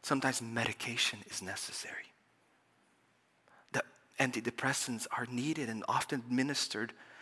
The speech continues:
by godly, God's worshiping, God worshiping men, women. And, uh, oftentimes there's a lot of shame about antidepressants because it's like,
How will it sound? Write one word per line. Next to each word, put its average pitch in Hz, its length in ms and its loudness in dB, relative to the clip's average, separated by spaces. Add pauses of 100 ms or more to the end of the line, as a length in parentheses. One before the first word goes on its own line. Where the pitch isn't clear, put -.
(180)
by - 100 0 (120)
godly, 131 540 4
God's 131 460 0 (220)
worshiping, 127 540 0 (600)
God 147 280 12
worshiping 131 520 4
men, 135 320 6
women. 143 380 -4 (1600)
And, 123 440 2
uh, 95 260 -4 (580)
oftentimes 127 540 6
there's 127 120 0
a 127 60 4
lot 123 140 4
of 120 80 2
shame 180 420 6
about 147 220 4
antidepressants - 1040 -4 (760)
because 123 720 4 (500)
it's - 220 -2
like, - 300 -2